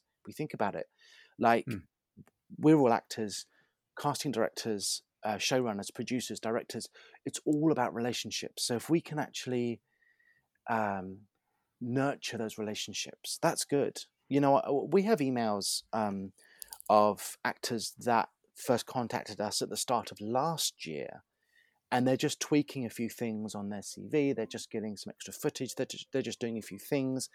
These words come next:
Speaker 1: So we don't necessarily, um, work with people from the get-go,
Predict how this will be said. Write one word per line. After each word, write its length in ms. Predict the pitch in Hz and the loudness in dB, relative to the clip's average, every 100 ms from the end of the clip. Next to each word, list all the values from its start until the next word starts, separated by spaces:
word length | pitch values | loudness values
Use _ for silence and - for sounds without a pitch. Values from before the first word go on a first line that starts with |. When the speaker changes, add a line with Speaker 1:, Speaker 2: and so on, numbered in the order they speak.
| - - - _ | -16 -20 -20 _
Speaker 1:
So 100 | 120 | 2
we 100 | 127 | 4
don't 240 | 135 160 - | 8 6 4
necessarily, 1040 | 135 - 127 - 180 160 110 85 85 113 _ _ _ _ _ _ - | -4 -4 -6 2 6 6 4 2 -4 -6 _ _ _ _ _ _ 0
um, 540 | 110 104 95 92 90 95 _ _ _ | 2 4 2 -2 -8 -14 _ _ _
work 360 | 131 139 - - | 2 4 2 -4
with 160 | 131 - | -6 -4
people 640 | - 131 - 117 113 - | -6 -6 -6 -6 -6 -8
from 240 | - 120 104 | -6 -4 -2
the 80 | 113 | 0
get-go, 720 | 156 - - 113 - 110 | 2 2 0 -8 -4 -6